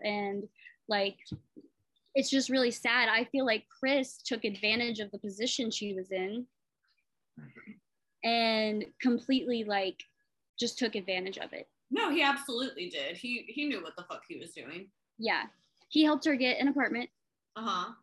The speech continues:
Speaker 1: And, um, I think he just helped her out a lot financially. I don't know what all went on, but there was definitely some skepticism there for me.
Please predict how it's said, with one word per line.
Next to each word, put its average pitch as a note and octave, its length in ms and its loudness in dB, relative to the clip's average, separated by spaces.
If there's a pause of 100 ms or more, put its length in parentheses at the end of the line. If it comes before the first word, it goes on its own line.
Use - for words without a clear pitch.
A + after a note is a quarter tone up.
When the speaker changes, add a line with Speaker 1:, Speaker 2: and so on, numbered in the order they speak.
(960)
Speaker 1:
And, G#3+ 800 0 (580)
um, G#3 300 0
I G#3+ 100 2
think C#4 180 6
he C#4+ 120 6
just C4+ 160 0
helped A3+ 200 -4
her A#3+ 80 2
out A3 220 2
a G#3 40 -4
lot G#3 240 -2
financially. G#3 440 -2
I G#3+ 100 2
don't A#3 220 0
know A3+ 160 -2
what G#3 340 0
all G#3 280 0
went G3 160 -2
on, F#3 420 -2
but F#3 220 -4 (600)
there A#3 120 4
was A3+ 180 2
definitely A3+ 440 0
some G#3+ 180 -4
skepticism G3+ 800 -4
there F#3 240 -2
for F#3+ 80 -6
me. F#3 340 -2